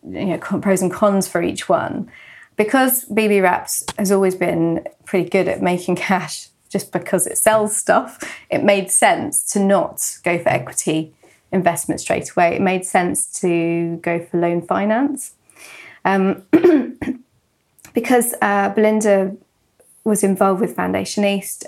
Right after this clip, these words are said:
um, she set it up. It was a logical thing to have a look at what they did. They had a social venture fund that, um, sh-, she recommended us for. Um, and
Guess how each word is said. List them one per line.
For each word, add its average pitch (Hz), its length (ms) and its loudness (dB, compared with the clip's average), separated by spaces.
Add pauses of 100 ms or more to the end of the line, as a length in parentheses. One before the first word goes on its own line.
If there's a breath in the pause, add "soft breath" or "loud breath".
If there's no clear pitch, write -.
um, 185 420 0
she - 140 -6
set 185 320 -2
it - 100 -2
up. - 420 0
It 208 140 0
was 196 220 -2
a 92 160 -4 (260)
logical 214 500 -2
thing 202 240 2
to - 100 -8
have 180 120 -2
a 185 60 0
look 190 220 -2
at - 40 -4
what - 140 -4
they 208 220 2
did. 196 260 0 (320 loud breath)
They 233 160 2
had 226 180 0
a 202 60 0
social 220 400 0
venture 202 400 -2
fund 170 400 0
that, - 180 -12 (460 loud breath)
um, 180 540 0 (160)
sh-, 139 140 -6
she - 180 0
recommended 190 720 -2 (240)
us - 220 -10
for. 185 520 -2 (460 loud breath)
Um, 185 400 2
and 202 260 2